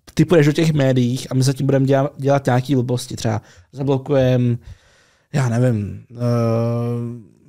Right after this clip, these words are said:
ten důl, nebo budeme přerušovat nějak výrobu toho uhlí,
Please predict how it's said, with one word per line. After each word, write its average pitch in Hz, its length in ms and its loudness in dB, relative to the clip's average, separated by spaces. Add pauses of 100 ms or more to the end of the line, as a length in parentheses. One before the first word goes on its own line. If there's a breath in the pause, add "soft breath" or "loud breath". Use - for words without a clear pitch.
(120)
ten 123 260 2
důl, 139 480 6
nebo 127 260 4
budeme 127 560 2
přerušovat 131 560 0
nějak 123 200 0
výrobu 127 380 2
toho 123 220 0
uhlí, 131 680 2